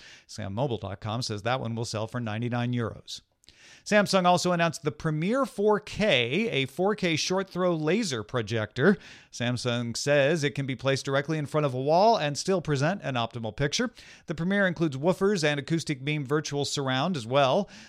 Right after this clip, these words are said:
The Premier L S P nine T offers up to a one hundred thirty inch projection with peak brightness of twenty-eight hundred Anzai lumens and H D R ten plus. There's also the L S P seven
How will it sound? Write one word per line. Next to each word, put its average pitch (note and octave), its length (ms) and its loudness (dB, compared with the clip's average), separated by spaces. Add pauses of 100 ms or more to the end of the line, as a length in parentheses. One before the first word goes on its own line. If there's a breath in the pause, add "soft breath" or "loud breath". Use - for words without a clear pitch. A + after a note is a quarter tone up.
(160 loud breath)
The - 100 -8
Premier D3+ 420 -2
L E3+ 260 2
S E3 220 0
P E3 280 -4
nine G#3 600 2 (100)
T C3+ 440 -2
offers C3 400 -4
up C3+ 140 -2
to B2 180 -4
a A#2 100 2
one D3 260 0
hundred B2+ 300 -2
thirty A#2+ 260 -2
inch A#2 160 -6
projection A#2 540 -2
with A2 200 -8
peak A3 200 -4
brightness C#3 440 0
of A2+ 100 -12
twenty-eight C#3 400 0
hundred A#2+ 300 -2
Anzai B2 440 -2
lumens C#3+ 460 -2 (240 loud breath)
and C3 200 -4
H G#2+ 200 -4
D A2+ 120 -6
R A2 120 2
ten B2 260 -2
plus. - 460 6 (340 loud breath)
There's D#3+ 160 -6
also F3+ 240 2
the C#3 160 -2
L C#3+ 140 2
S C3+ 100 -2
P C3 340 -4
seven A#2 680 2